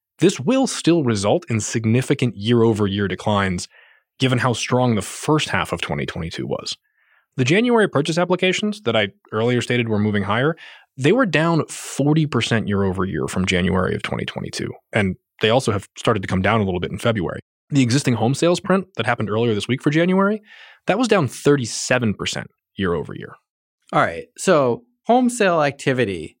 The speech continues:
Speaker 2: is in the process of bottoming, but it's down thirty-seven percent to forty percent, depending on what number that we're talking about.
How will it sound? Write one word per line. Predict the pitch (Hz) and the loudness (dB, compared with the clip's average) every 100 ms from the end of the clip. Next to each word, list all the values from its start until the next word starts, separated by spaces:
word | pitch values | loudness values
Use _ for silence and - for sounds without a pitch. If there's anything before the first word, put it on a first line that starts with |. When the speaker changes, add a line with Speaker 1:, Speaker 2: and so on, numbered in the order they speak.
| _ | _
Speaker 2:
is | - 135 127 | -2 0 0
in | |
the | 113 | -2
process | - 170 151 147 123 | 0 2 2 2 0
of | 113 | 0
bottoming, | 107 104 95 80 92 - _ | 0 0 -4 -8 -10 -14 _
but | - 110 - | -2 -2 -4
it's | 123 - | -6 0
down | 220 117 | 0 0
thirty-seven | - 127 131 127 120 - 113 110 107 | 0 0 2 0 0 0 0 0 -2
percent | 107 - 107 107 | -2 -2 -2 -2
to | 104 | -4
forty | - 120 113 | 2 2 2
percent, | - 98 104 101 | -2 0 0 -2
depending | - 104 101 | -2 0 2
on | 87 101 | 0 0
what | 107 - | 0 2
number | 104 104 95 | 0 2 0
that | 95 | 0
we're | 98 | -2
talking | - 92 92 92 | -2 -4 -4 -6
about. | - 57 58 | -4 -2 -2